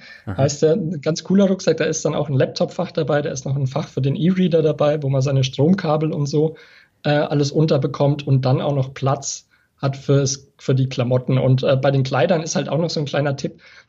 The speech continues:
Speaker 2: das sind ganz gut, wenn man in den Supermarkt geht und holt sich so Zipbeutel,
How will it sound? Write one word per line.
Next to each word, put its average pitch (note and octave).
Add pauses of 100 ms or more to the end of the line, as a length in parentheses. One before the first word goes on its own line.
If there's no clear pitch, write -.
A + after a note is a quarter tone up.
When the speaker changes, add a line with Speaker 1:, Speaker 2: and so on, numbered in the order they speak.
Speaker 2:
das C3+
sind D3+
ganz C3+
gut, D#3+
wenn C#3+
man C#3
in C#3
den C3+
Supermarkt D#3
geht D3
und C3
holt C#3+
sich C3+
so C3
Zipbeutel, C3+